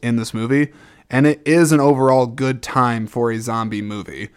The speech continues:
And I try to watch foreign films or, or more foreign films when I have the chance, uh, and I would recommend this one.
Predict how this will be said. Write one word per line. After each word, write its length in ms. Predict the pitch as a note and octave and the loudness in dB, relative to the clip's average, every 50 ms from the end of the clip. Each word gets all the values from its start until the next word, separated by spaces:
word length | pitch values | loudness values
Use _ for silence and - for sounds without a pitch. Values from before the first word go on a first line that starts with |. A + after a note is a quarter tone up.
| _ _ _ _ _ | _ _ _ _ _
And 140 | - A#2+ B2+ | -4 -2 -2
I 60 | B2+ | -2
try 340 | B2 - - D#3+ D#3+ D#3+ E3 | -2 0 2 4 4 6 4
to 160 | - - D3+ | 2 0 -2
watch 420 | A2+ A#2 B2 B2+ C3 A#2+ - - - | -2 0 2 2 2 0 -2 -8 -14
foreign 500 | - _ - - B2+ C3 B2+ B2+ B2 A#2 | -16 _ -4 0 2 2 2 2 0 -2
films 440 | - B2+ A#2 A2+ A2+ A#2 A2+ A#2 A2+ | -2 -2 -2 -2 -2 -4 -4 -6 -6
or, 240 | A2 G#2+ G#2+ G#2 - | -6 -6 -6 -6 -6
or 140 | A2 A2+ | -6 -6
more 300 | G#2+ A2 B2 C3+ D3+ C#3+ | -4 0 2 4 4 4
foreign 340 | - - C#3 C3 B2 A#2 A2+ | 2 0 -2 -2 -2 -2 -4
films 320 | - B2+ A#2 A#2 A2+ A2 A#2 | -6 -6 -6 -4 -6 -6 -8
when 80 | A2 | -8
I 80 | G#2+ G#2+ | -8 -6
have 240 | - C3+ B2+ B2+ A#2 | -4 -2 -2 -2 -4
the 60 | A2 | -8
chance, 480 | - - A#2 G#2+ G#2+ G#2 G2+ - - _ _ _ _ _ _ - | -10 -10 -8 -8 -8 -10 -12 -14 -18 _ _ _ _ _ _ -10
uh, 20 | A#2+ | -8
and 400 | A2 A2 A2 A2 - - C#3 D#3 | -6 -6 -6 -6 -4 -2 0 2
I 60 | G3+ | 2
would 140 | F4+ F4+ B3+ | 2 2 2
recommend 420 | A3 G3 - E3 D#3 C#3 B2 A#2+ | 0 0 0 0 0 0 0 -2
this 160 | A#2+ A#2+ - - | -4 -6 -8 -10
one. 300 | G2 E2 D#2 G2+ A#2 | -12 -12 -10 -12 -12